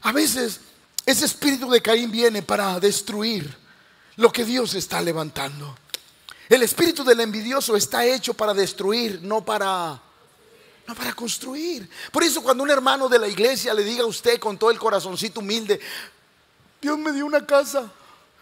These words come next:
Dios me dio un carro", hace vender talco para las patas. O sea, me entendió.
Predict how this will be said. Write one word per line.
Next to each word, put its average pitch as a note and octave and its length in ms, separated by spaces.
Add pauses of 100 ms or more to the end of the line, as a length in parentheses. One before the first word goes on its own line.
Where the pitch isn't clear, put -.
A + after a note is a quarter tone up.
(480)
Dios C#4+ 160
me D#4+ 120
dio D4 140
un C#4+ 120
carro", C#4+ 500 (380)
hace F3 200
vender G3 320
talco G3+ 320
para F#3+ 160
las E3+ 120
patas. F#3 400 (1500)
O E3+ 40
sea, F3 140
me F3+ 100
entendió. E3+ 400